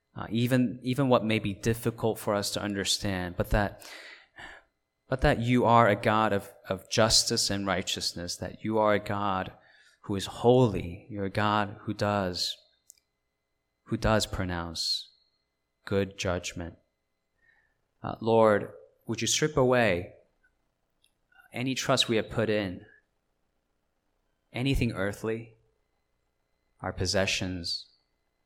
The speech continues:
our achievements, our job titles, our house and cars. Lord, uh, help us see how futile these things are against your coming judgment,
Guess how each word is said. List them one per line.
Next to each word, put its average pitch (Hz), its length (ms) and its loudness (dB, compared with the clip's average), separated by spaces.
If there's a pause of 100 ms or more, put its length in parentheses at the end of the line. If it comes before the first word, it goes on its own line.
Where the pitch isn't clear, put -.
(480)
our 90 120 -4
achievements, 92 760 -4
our 85 100 -6
job 87 400 -4
titles, 85 840 -8 (1200)
our 87 80 -10
house 101 520 0
and 87 140 -10
cars. 90 520 -4 (1300)
Lord, 104 420 2 (220)
uh, 98 220 -8 (680)
help 127 280 -4
us 98 140 0
see 101 520 -4 (720)
how 113 140 -6
futile 117 380 0
these 101 220 -6
things 95 200 -8
are 95 180 -4
against 92 680 -6 (560)
your 107 120 -2
coming 101 320 4
judgment, 85 520 -6